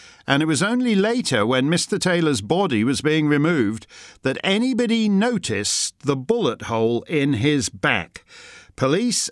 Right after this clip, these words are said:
have no shortage of suspects, including both his present and former valet. DeWitt Wallace was wounded in the late World War and spent four months in a French hospital reading magazines every day.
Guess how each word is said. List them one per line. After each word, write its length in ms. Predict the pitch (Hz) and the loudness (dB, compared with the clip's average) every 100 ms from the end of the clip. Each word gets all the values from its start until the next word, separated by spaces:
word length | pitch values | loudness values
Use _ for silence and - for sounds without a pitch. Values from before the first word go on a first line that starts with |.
| - | -2
have 320 | 139 127 101 | 0 0 0
no 360 | 127 151 190 220 | 0 2 0 0
shortage 580 | - 202 196 196 170 | 0 0 0 0 -2
of 120 | 196 - | -2 -2
suspects, 640 | 180 135 - 104 78 - | 0 0 -2 -6 -6 -4
including 480 | 117 107 139 131 117 | -2 0 0 2 0
both 280 | 135 135 123 | 0 0 0
his 200 | 120 - | -4 -4
present 580 | - 180 185 226 220 - | -4 -2 0 -2 -4 -2
and 280 | 160 175 175 | 0 2 0
former 560 | - 220 180 117 95 104 | -2 -2 0 0 0 -2
valet. 460 | 151 135 90 73 - - _ _ _ _ - - - - - | 0 0 0 -8 -16 -20 _ _ _ _ -20 -20 -20 -20 -2
DeWitt 360 | 175 262 254 202 | 0 0 -2 0
Wallace 680 | 190 254 185 135 - - | 2 2 2 2 0 -2
was 480 | 170 165 170 160 - | 0 0 0 -2 -4
wounded 540 | 170 170 269 240 139 127 | 0 2 2 0 0 0
in 140 | 135 | 0
the 100 | 139 | 2
late 240 | 143 202 185 | 2 0 0
World 320 | 190 202 180 | -2 0 2
War 320 | 143 120 127 156 | 2 2 2 0
and 240 | 135 139 | 0 0
spent 380 | - 151 151 - | 0 0 0 -2
four 260 | 190 220 | 0 2
months 320 | 202 151 165 170 | 2 0 0 0
in 80 | |
a 60 | 135 | 0
French 320 | 165 180 175 | 2 0 0
hospital 600 | 175 156 - 131 123 107 - - - | 0 0 -2 -2 0 -2 -6 -20 -2
reading 440 | 120 135 131 131 | 0 2 2 2
magazines 960 | 135 151 175 185 165 180 175 127 98 87 | 4 4 4 2 0 0 2 2 0 0
every 300 | 98 85 95 | -4 -2 -4
day. 320 | 82 80 71 | -2 -6 -8